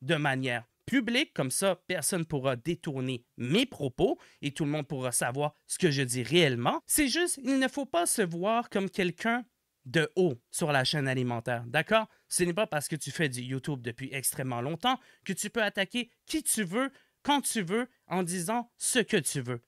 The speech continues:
Ça ne fonctionne pas comme ça. Moi, je suis arrivé dans le YouTube gaming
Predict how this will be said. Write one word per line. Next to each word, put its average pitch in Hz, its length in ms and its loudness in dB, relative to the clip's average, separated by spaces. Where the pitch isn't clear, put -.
Ça 220 160 -2
ne 196 60 -2
fonctionne 180 480 -2
pas 143 160 2
comme 123 200 -2
ça. 123 280 -4
Moi, 202 440 2
je 135 160 -2
suis 160 220 2
arrivé 139 320 2
dans 131 140 -2
le 123 120 0
YouTube 139 400 -4
gaming 175 460 0